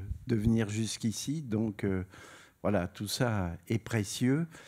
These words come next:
Et vous allez voir, c'est également précieux d'entendre, je dirais, sans filtre,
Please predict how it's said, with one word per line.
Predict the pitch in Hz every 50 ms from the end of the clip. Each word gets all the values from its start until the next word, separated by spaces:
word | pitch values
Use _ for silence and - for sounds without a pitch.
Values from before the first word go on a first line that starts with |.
| - - - - _ _ _
Et | - 120 117
vous | 107 120 110 117
allez | 104 107
voir, | 107 104 131 143 139 139
c'est | - - - 107 107
également | 107 104 107 104 104 113 113 110 107
précieux | - - 110 104 98 - - - 120 123 131 127
d'entendre, | 120 107 104 110 107 98 - 120 113 117 113 104 101 92 98 95 92 95 95 - - - - - - - - - - - - _
je | _ 92 95 101
dirais, | 95 101 104 101 101 104 101 101 95 92
sans | - - 120 110 104
filtre, | 98 - - 131 143 147 139 - - - - -